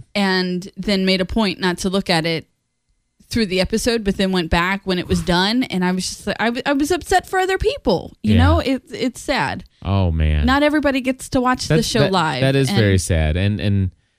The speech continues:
Speaker 2: yeah, uh, you know that I don't. I, I, I'm a, I guess I, I, I'm really against spoilers.
Speaker 1: I'm not,
Speaker 2: And,
Speaker 1: I know.
Speaker 2: and it's like,
Speaker 1: But
Speaker 2: man,
Speaker 1: so
Speaker 2: that's a bummer.
Speaker 1: what did you, I was so sad. I was so sad for Mark, Lexi, and Alex.
Speaker 2: Mark, Lexi,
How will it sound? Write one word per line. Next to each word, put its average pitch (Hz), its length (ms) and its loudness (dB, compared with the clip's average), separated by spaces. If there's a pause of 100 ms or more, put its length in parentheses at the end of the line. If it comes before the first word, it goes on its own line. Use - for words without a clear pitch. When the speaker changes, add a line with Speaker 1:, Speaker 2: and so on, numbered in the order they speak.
(240)
Speaker 2:
yeah, 131 180 -2
uh, 87 400 0 (160)
you 143 160 0
know 135 200 0
that 156 200 4 (640)
I 170 60 6
don't. 202 200 2
I, 160 160 -2
I, 165 320 -2
I'm 214 120 4
a, 220 100 2
I 160 200 0
guess 214 300 0
I, 147 500 -4
I, 165 100 2
I'm 151 260 4
really 131 320 6
against 92 380 2
spoilers. 69 680 -2
Speaker 1:
I'm 262 100 0
not, 131 180 6
Speaker 2:
And, 123 220 0
Speaker 1:
I 330 120 -6
know. 370 580 -8
Speaker 2:
and 127 160 2
it's 120 420 0
like, 113 80 2 (180)
Speaker 1:
But 123 80 -8
Speaker 2:
man, 104 240 4
Speaker 1:
so 277 200 4
Speaker 2:
that's 277 120 0
a 110 60 4
bummer. 85 160 2
Speaker 1:
what - 140 2
did 302 180 0
you, - 100 -2
I 269 100 2
was 302 180 0
so 320 220 4
sad. 180 500 0
I - 120 -4
was 196 140 -2
so 277 240 2
sad 190 440 0
for 208 160 -2
Mark, 196 480 0
Lexi, 185 500 0
and 175 140 -4
Alex. - 800 -8
Speaker 2:
Mark, 120 460 2 (120)
Lexi, 120 580 2